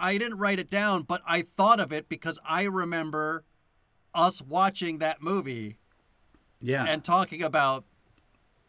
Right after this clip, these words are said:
Speaker 2: I think,
Speaker 1: those
Speaker 2: I
Speaker 1: two
Speaker 2: think
Speaker 1: just
Speaker 2: that's, I
Speaker 1: put
Speaker 2: think that's
Speaker 1: together.
Speaker 2: the w-, that's, for me, the one in Straight Talk is the worst screen kiss of all time. Um, and, uh, and this one was a, was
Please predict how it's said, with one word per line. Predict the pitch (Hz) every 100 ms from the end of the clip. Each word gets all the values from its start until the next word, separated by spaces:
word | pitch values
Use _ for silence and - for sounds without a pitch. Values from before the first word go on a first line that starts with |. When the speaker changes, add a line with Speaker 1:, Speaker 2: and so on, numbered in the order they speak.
| _ _ _ _ _ -
Speaker 2:
I | 139
think, | 170
Speaker 1:
those | 160 170
Speaker 2:
I | 156
Speaker 1:
two |
Speaker 2:
think | 185 170
Speaker 1:
just | 160 147 -
Speaker 2:
that's, |
I | 160
Speaker 1:
put |
Speaker 2:
think | 175 160
that's | 160 147
Speaker 1:
together. | 117
Speaker 2:
the | 135
w-, | 123 127
that's, | 135 151 151 -
for | - 143
me, | 143 175 147 127 120
the | 123 131
one | 120 131
in | 127
Straight | - 139 135
Talk | 123 123
is | 107
the | 117
worst | 113 127 127 -
screen | - - 123 117
kiss | - 110 -
of | 104
all | 101
time. | - 117 101 90 104 _ _ _ _ _ _ _ 123
Um, | 113 110 107 101 98 - _
and, | 120 110 107 104 101
uh, | 107 101 113
and | 117 110
this | 147 -
one | 123 120 110 104 101
was | 117 107 101
a, | 104 92
was | 123